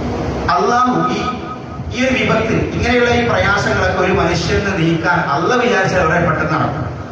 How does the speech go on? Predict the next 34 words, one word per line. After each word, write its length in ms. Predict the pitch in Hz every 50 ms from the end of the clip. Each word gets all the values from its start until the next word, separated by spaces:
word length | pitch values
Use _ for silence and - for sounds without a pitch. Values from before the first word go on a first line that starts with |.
| - -
ഒരു 80 | -
അള്ളാഹുവിന്റെ 920 | 160 160 156 - 170 175 175 170 170 175 170 170 175 175 175 - - - - - 165
ഒരു 80 | 156
ഹിദായത്ത് 360 | 139 127 139 135 147 - -
തന്നെ 200 | 156 151 156 151
കിട്ടും. 140 | - 117 127
അതിനെന്താ 300 | 143 156 165 170 170 -
മാർഗം 360 | - 170 175 180 180 175 175
തന്നെ? 320 | 170 165 156 156 156 151 - -
ദീൻ 180 | 139 135 160 147
പഠിക്കണം. 320 | 131 123 120 123 - - - - - - - - - - - - - - - -
മക്കൾക്ക് 440 | - 285 285 302 302 302 302 302
കുറച്ച് 220 | 233 220 - - 156
മതബോധമൊക്കെ 500 | - - 160 165 180 180 180 180 180 -
കൊടുക്കണം. 540 | - 139 131 123 127 - - - - - - - - - - - - - - - - -
മതബോധം 540 | - 208 - 302 302 302 320 320 320 311 320
കൊടുക്കാത്ത 320 | - - 240 262 262 262
കാലത്തോളം 440 | 262 277 269 226 220 220 233 233 233
ഇതൊന്നും 200 | - 214 - -
തിരിച്ചുകൊണ്ടുവരാൻ 460 | - 214 165 - 214 - - - -
കഴിയില്ല. 260 | 190 180 165 170 165 - - - - - - - - - - - - - - -
വെറും 260 | 165 - - 320 311 302
കൗൺസിലിംഗ് 460 | 269 233 240 254 - - - 277 269
മാത്രം 260 | 247 240 254 254 247
പോരാ, 360 | 233 208 208 202 - - - 196
മതബോധമുള്ള 920 | 196 208 208 226 247 254 247 247 254 277 285 285 277 269 262 208 - -
കൗൺസിലിംഗ് 320 | 240 240 247 247 269 277
കൊടുക്കണം. 460 | 240 240 240 233 240 - - - - - - 247 - - - - - - - - - - - - - - - - - - - - - - - 165
മതബോധം 460 | 156 160 170 - 233 269 285 294 302 294
ഉണ്ടാകുമ്പോൾ 560 | 254 240 240 247 247 254 285 277 285 - -
ഇതൊക്കെ 180 | - 226 214
കുട്ടികളെ 280 | 208 202 202 202 202 202
തിരിച്ചുകൊണ്ടുവരാൻ 440 | 190 180 165 202 202 180 170 165 143
കഴിയും. 280 | 127 110 - - -